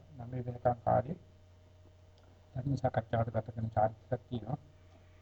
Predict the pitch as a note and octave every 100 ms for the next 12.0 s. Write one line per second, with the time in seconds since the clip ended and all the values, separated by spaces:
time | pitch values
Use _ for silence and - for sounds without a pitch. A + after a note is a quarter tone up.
0 | - - - A#2+ A#2 A2+ A#2 - B2 A#2
1 | A2+ - - A#2 A#2 A2+ A#2 B2 B2 -
2 | - A2+ A2 A2 - - - - - -
3 | - A#2 - A#2 A2 A2 A2+ A2+ A#2 -
4 | - - - - A2 A2 A2+ B2+ A2+ A2
5 | - A2+ A#2 C3 - - - - - -
6 | A#2+ A2 A2 G#2 - - - - - -
7 | - - A#2+ B2 - A#2 A2 - B2+ A#2+
8 | A2+ A2 G2+ C#3+ - - - - - -
9 | - - - A#2+ B2 B2 B2+ B2 A#2 A2+
10 | B2 A#2 A#2 - A#2+ B2+ - A#2+ A#2 A#2+
11 | A#2+ - - - - - - - - -